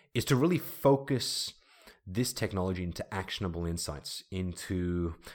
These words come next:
ways that you can start to tackle, uh, all the challenges, uh, all the innovations, uh, that you'll be facing within your specific enterprises, small or otherwise.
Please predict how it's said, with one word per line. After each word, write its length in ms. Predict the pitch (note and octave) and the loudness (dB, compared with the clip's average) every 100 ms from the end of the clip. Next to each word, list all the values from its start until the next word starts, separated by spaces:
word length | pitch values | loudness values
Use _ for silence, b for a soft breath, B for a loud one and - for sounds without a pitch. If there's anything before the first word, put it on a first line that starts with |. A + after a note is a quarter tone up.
| B | B
ways 460 | F#2 G2 A2 A#2 G#2+ | 0 4 6 4 0
that 180 | E2+ F2+ | -4 -4
you 180 | F#2 G#2 | -4 -4
can 200 | - F2+ | -6 -6
start 340 | G2+ F#2+ - | -2 -2 -4
to 140 | - | -10
tackle, 760 | E2+ - - G#2+ G#2 F#2+ D#2 D2 B B B - | -10 -10 -4 -4 -2 -4 -6 -8 B B B -10
uh, 160 | E2+ - | -10 -4
all 180 | A#2+ A#2 | -2 0
the 80 | G2 | -2
challenges, 880 | F#2+ F#2+ F#2+ F2+ F#2 F2+ F2 - - B - | -2 -2 0 0 0 -2 -4 -10 -14 B -6
uh, 220 | E2+ E2 | -4 -4
all 640 | E2 D#2+ - G#2+ G#2 G2 | -6 -8 -4 0 2 0
the 280 | F#2 F2+ E2+ | -2 -6 -4
innovations, 1120 | F2+ E2+ F#2+ G2+ - G2+ F#2 F2+ F2+ F2 - - b - | -2 0 2 2 0 -2 0 0 -2 -4 -8 -12 b -14
uh, 140 | E2+ D#2+ | -10 -6
that 160 | F2 | -4
you'll 180 | F2 F#2+ | -2 -2
be 120 | F2+ | -2
facing 440 | F2 F#2 E2+ G2 F2 | -2 -2 -2 -2 -2
within 300 | E2+ E2+ E2+ | -2 -2 -2
your 100 | E2 | -4
specific 720 | - E2+ - F2 E2+ - - - _ - | -4 -6 -4 -4 -6 -8 -18 -20 _ -4
enterprises, 920 | F#2 F#2+ - F2 E2+ E2+ E2 D#2+ - | -2 -2 0 0 0 -4 -6 -6 -8
small 360 | - - F2 E2 | -6 -4 -2 0
or 100 | E2+ | 0
otherwise. 560 | F#2+ F#2 D#2 C#2 - | 0 0 -2 -6 -10